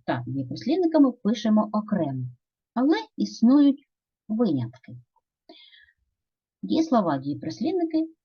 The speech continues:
також можуть писатися разом. У тому випадку, якщо дієслово без не не вживається. Наприклад, ненавидіти,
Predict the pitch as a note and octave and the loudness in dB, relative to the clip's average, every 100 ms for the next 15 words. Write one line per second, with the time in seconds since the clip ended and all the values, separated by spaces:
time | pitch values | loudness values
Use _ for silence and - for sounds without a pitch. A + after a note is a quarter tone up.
0 | _ _ _ - D4+ E4 D#4+ E3+ E3 A3+ | _ _ _ -4 -4 -4 -6 -2 -2 0
1 | C#4 - F#3 - F3+ G3+ G#3+ - G3+ - | -4 -6 -8 -4 -4 -4 -6 -4 -4 -6
2 | _ _ _ A#3+ B3+ A3 D#3+ B2+ B2 - | _ _ _ 2 4 4 0 -4 -6 -14
3 | _ _ _ _ _ _ _ _ _ _ | _ _ _ _ _ _ _ _ _ _
4 | _ _ - - _ - - B3 - A4+ | _ _ -20 -20 _ -12 -6 -4 -2 2
5 | C#4+ - C#3+ C#3 F3 - D#4+ - _ A#3 | 2 2 -2 -4 -6 -6 -10 -10 _ -4
6 | A#3+ - A#3 G3 F#3 - D#4+ F4+ - - | -2 0 -2 0 -2 0 0 0 -4 -4
7 | F3 E3 D#3 F#3+ D4 - F3 A3 C4+ G#3 | -4 -2 -2 -2 -2 -6 -2 0 2 0
8 | A3+ F#3 C3 B2 - - - - _ _ | -2 -4 -6 -6 -8 -12 -20 -20 _ _
9 | - E4 - E3 C3 - G#3 C#4+ C#4+ G3+ | -6 -4 -4 -6 -8 -6 -2 2 2 2
10 | C#3+ E3 G#3 B3 - A3 | 0 -4 -2 -4 -6 -12